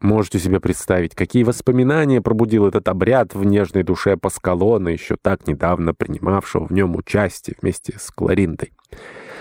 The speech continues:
В этом месте его дневника, содержание коего мы передаём здесь, в общих чертах, размазанными от слёз чернилами были выведены слова:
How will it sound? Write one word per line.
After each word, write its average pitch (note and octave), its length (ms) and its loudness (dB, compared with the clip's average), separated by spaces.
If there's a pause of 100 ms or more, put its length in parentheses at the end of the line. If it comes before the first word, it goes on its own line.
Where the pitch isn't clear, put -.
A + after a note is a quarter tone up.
(180)
В - 40 -2
этом D#2+ 260 0
месте D#2+ 380 0
его D#2 160 2
дневника, D#2+ 680 -2 (120)
содержание E2+ 680 -2
коего E2 340 0
мы E2 480 0
передаём F2+ 520 0
здесь, G2 440 -2
в A#2+ 60 0
общих A#2+ 280 -2
чертах, - 500 -2 (360)
размазанными E2 840 -2
от - 140 -12
слёз A2 420 0
чернилами F#2 540 0
были F#2+ 340 2
выведены E2 460 0
слова: - 420 -2